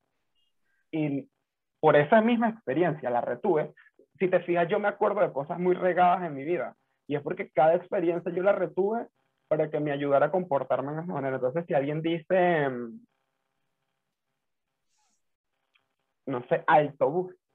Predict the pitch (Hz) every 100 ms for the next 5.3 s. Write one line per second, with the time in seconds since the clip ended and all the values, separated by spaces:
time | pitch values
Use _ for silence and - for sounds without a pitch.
0 | _ _ _ _ 117 120 117 - 127 110
1 | 110 117 117 _ _ _ _ 151 143 143
2 | 175 180 185 202 147 156 165 - 139 131
3 | 131 165 135 143 135 135 135 135 _ _
4 | - 151 151 135 147 226 - _ _ -
5 | 156 180 -